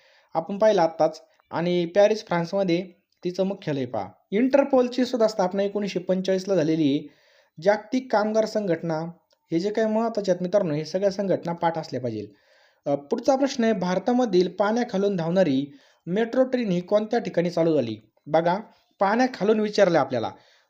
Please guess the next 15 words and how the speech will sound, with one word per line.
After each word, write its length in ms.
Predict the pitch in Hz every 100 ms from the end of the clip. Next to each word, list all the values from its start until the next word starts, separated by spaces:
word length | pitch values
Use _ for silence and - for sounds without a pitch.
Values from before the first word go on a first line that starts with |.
| -
तर 60 | 180
कोलकाता, 600 | - 233 254 240 - 147
ऑप्शन 420 | 135 185 - 220
क्रमांक 400 | 208 185 190 185
तीन 260 | 185 156 170
या 100 | 180
ठिकाणी 300 | - 156 165
आपलं 200 | 160 170
करेक्ट 320 | 185 185 180
आन्सर 240 | 180 170
आहे 60 | 151
बघा, 160 | 151
कोलकाता 500 | 151 180 170 165 165
या 60 | 151
ठिकाणी. 400 | 147 123 113